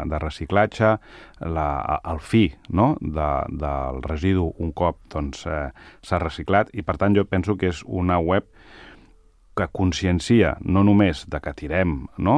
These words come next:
eh, els residus en cada un dels seus contenidors, sinó que ens consciencia a reciclar, perquè sabem també una miqueta a on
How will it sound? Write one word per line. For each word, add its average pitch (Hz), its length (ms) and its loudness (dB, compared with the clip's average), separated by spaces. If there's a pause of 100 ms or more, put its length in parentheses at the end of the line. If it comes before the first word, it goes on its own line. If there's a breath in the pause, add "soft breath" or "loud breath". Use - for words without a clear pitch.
eh, 76 640 -2
els 80 80 -4
residus 80 580 0
en 78 220 -8
cada 90 260 4
un 92 240 4
dels 76 220 -6
seus 82 260 -2
contenidors, 82 720 0
sinó 85 200 -4
que 78 120 -4
ens - 100 -10
consciencia 82 460 -2
a 104 240 0
reciclar, 80 560 -4 (320 soft breath)
perquè 78 240 -8
sabem 80 340 -4
també 90 220 0
una 87 100 2
miqueta 85 400 0
a 85 240 0
on 87 380 0